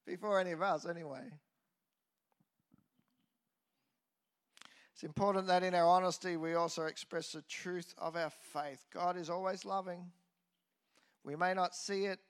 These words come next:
or feel it at the time, but we confess it by faith. We believe that he is love and that he is powerful. You know the other thing Jesus did right? Did this so right. I've never seen this before. It's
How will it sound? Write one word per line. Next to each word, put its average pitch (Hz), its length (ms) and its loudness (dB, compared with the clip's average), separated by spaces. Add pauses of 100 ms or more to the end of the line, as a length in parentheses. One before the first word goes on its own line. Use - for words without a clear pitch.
(100)
or 127 120 -12
feel 190 480 -6
it 180 100 -6 (1300)
at 160 120 -8
the 160 100 -8
time, 147 380 -6
but 135 200 -4
we 160 100 -8
confess - 640 -14
it 220 160 -14
by 185 220 -2
faith. 165 680 -14 (1000)
We 160 140 -6
believe 165 440 0
that 139 120 -2
he 185 400 -8
is 190 220 -6
love 131 360 -10 (200)
and 131 140 -16
that 127 120 -12
he 135 220 -14
is 135 120 -12
powerful. 139 640 -18 (1300)
You 320 60 -12
know - 60 -4
the 202 100 -2
other 175 180 2
thing 165 200 -8
Jesus 160 300 -10
did 151 200 -12
right? 135 320 -8 (760)
Did 143 160 -18
this 135 140 -14
so - 240 -12
right. 131 320 -12
I've 165 80 -12
never 175 200 -14
seen 165 300 -14
this - 140 -18
before. 139 320 -16
It's 131 160 -18